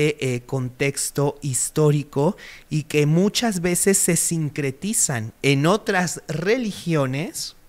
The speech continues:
no voy a entrar en detalles, pero que se sincretizan en otras religiones. Entonces, así como otras religiones lo ocupan a veces, posiblemente para el mal,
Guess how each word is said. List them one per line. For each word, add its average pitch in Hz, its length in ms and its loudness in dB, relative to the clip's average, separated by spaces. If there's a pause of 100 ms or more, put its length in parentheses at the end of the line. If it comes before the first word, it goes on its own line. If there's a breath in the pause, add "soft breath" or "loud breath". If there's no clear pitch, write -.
no 127 100 -6
voy 131 120 -2
a 147 40 -2
entrar 135 280 -4
en 139 140 -4
detalles, 117 640 -2 (380 loud breath)
pero 135 220 -2
que 147 120 -2
se 143 160 0
sincretizan 175 880 0
en 143 140 -2
otras 143 320 -4
religiones. 151 800 -2
Entonces, 127 640 2 (480 loud breath)
así 165 500 4 (200)
como 151 320 4
otras 185 320 2
religiones 151 920 0
lo 143 260 6
ocupan 135 600 2 (200)
a 123 120 4
veces, 139 580 0 (540 soft breath)
posiblemente 151 800 2
para 123 240 0
el 123 140 0
mal, 143 380 2